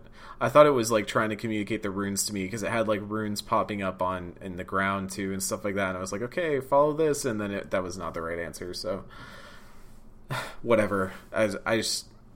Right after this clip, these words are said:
of all the puzzles so far in this game, I was kinda surprised by how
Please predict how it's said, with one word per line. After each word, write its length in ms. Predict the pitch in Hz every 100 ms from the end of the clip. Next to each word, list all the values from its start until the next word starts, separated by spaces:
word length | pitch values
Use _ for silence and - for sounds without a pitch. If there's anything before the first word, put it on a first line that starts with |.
| -
of 160 | 143 127
all 140 | 147
the 100 | 151
puzzles 400 | 117 127 123 117
so 140 | 120 110
far 180 | 113
in 60 | 107
this 160 | 98 98
game, 240 | 95 95
I 60 | 92
was 100 | 92
kinda 200 | 117 101
surprised 480 | 101 98 92 95 92
by 100 | 85
how 540 | 101 95 90 92 -